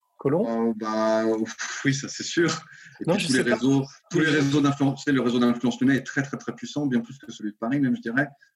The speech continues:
Speaker 2: Euh, et, et tous les réseaux, euh, bah, financiers, euh, la haute société, la haute bourgeoisie, euh, tous les cathos, euh,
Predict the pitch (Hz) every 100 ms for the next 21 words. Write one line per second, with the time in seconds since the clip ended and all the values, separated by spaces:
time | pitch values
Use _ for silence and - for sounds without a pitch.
0 | _ _ 110 107 107 104 113 110 117 -
1 | - 156 127 123 131 139 135 110 107 104
2 | 104 101 101 104 - 113 104 - - 123
3 | 131 135 139 120 107 104 104 107 - 110
4 | 104 - 123 110 98 107 101 101 98 113
5 | 127 131 127 104 104 - 104 - 107 113
6 | 113 113 101 101